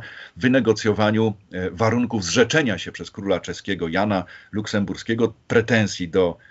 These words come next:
korony polskiej. Ceną było, e, e, ustąpienie, pierwotną, pierwotnym, e, ce-, pierwotną ceną było ustąpienie, e, Kazimierza Wielkiego, e, z pretensji do zwierzchności, czy też do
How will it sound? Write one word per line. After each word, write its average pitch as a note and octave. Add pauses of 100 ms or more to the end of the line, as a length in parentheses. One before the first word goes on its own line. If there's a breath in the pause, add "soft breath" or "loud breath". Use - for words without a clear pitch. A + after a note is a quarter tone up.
(120 soft breath)
korony G#2
polskiej. B2+
Ceną B2+
było, G2+ (360)
e, F2+
e, F2+ (340)
ustąpienie, G#2 (200)
pierwotną, F#2+ (260)
pierwotnym, F2+ (400 loud breath)
e, E2
ce-, F2+
pierwotną G#2+
ceną F#2+
było F#2
ustąpienie, F#2 (920)
e, D#2+
Kazimierza G#2
Wielkiego, A2 (440 loud breath)
e, F2
z -
pretensji C3+
do A#2+ (140)
zwierzchności, A2
czy A2+
też G2+
do G2+